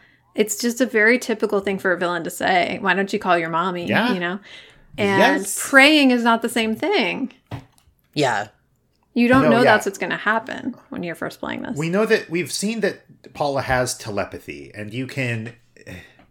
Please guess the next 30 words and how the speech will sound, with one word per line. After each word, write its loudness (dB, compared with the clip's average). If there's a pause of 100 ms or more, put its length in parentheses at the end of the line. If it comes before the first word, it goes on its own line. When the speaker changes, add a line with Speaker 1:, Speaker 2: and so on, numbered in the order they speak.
(440)
Speaker 2:
you -4
can, -2
if -4
you -2
squint -4
a 0
lot, -8 (340)
interpret -2
that 2
as -6
setting -2
up -8
for -4
her -6
using -8
tele-, -8
telepathic -8
powers -12
at -12
the -14
end. -16
Speaker 1:
Yeah. -2 (320)
Speaker 2:
Uh, -4
but -4
when -4
she -8
uses -4
the -2
prey -2
attack, -4